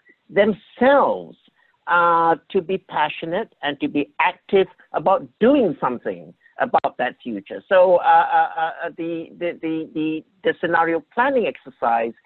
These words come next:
needs to be transformative about, uh, uh, about where the organization you're part of, uh, uh, makes for a better future. And, and since I'm here online now, could I just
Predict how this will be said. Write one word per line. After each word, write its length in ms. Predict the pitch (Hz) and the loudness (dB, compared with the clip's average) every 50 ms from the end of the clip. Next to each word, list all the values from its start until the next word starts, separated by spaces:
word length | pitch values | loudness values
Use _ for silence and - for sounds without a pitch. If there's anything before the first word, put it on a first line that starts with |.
| _ _ _ _ _ _ - 180 | _ _ _ _ _ _ -8 -2
needs 300 | 175 190 196 196 - - _ - | 0 2 2 2 0 -2 _ -4
to 80 | 180 | -2
be 340 | 143 - 156 151 151 147 - _ _ _ - - | 2 2 4 4 2 0 -2 _ _ _ -12 -4
transformative 1080 | - 196 190 190 190 - - _ - 180 170 175 180 185 190 180 - 123 98 98 98 - _ _ _ _ _ _ - | -2 2 2 2 0 -2 -4 _ 0 0 2 4 2 2 2 2 0 -4 -6 -6 -8 -12 _ _ _ _ _ _ -2
about, 540 | 151 147 147 - 165 151 151 147 147 - _ _ - 170 | -2 -2 0 0 2 2 4 2 0 -2 _ _ -4 0
uh, 200 | 151 143 143 139 - | 0 2 0 0 2
uh, 200 | 147 143 143 143 - | 2 2 2 2 2
about 420 | 160 143 - - 151 151 - - _ _ | -2 -4 -2 -2 -2 -2 -4 -6 _ _
where 320 | - 180 175 175 165 170 156 | -2 -2 0 0 0 -2 -4
the 160 | 131 147 165 - - | -8 -10 -12 -8 -2
organization 920 | 208 226 254 233 196 202 190 180 170 165 139 170 170 151 - 165 147 135 | 0 0 0 0 -2 -4 -2 -2 -2 -2 -4 -6 -8 -8 -8 -12 -12 -10
you're 160 | 139 135 135 - _ - | -10 -10 -12 -10 _ -4
part 240 | 269 269 269 269 - 165 | -2 -2 -2 -2 -4 -4
of, 240 | 151 151 156 147 - _ _ _ _ _ _ - - | -6 -4 -6 -8 -12 _ _ _ _ _ _ -6 0
uh, 140 | 151 156 160 - - | 0 0 2 2 2
uh, 180 | 160 156 156 151 143 151 | 0 0 0 0 -4 -2
makes 340 | 156 175 175 175 170 - _ _ _ _ _ _ _ _ _ | 2 2 2 2 0 -8 _ _ _ _ _ _ _ _ _
for 300 | - 170 156 151 151 - - | -2 -2 -2 -2 -2 -4 -6
a 180 | - 156 156 143 | -6 -4 -4 -4
better 320 | - - - - - 143 127 _ | -4 -4 -4 -4 -6 -10 -12 _
future. 480 | - 139 123 113 - - - 104 92 101 - - - - | -8 -8 -8 -8 -10 -8 -6 -6 -6 -6 -8 -12 -8 -2
And, 240 | - 185 185 180 - | 0 0 0 0 0
and 220 | 190 185 180 - _ _ - | 0 -2 -2 -4 _ _ -2
since 140 | - 240 - - | -2 0 2 0
I'm 160 | 180 175 160 - - | -2 -2 -2 0 2
here 240 | 226 233 185 160 113 | 4 4 6 4 2
online 680 | - 175 165 170 165 156 151 180 190 196 190 185 160 147 | 2 0 0 0 0 0 0 0 2 2 2 0 0 2
now, 380 | 151 165 160 147 131 123 127 123 | 2 4 4 4 2 0 -2 -6
could 120 | - - 123 | -6 -6 -6
I 40 | - | -4
just 200 | - 240 - | -6 -6 -8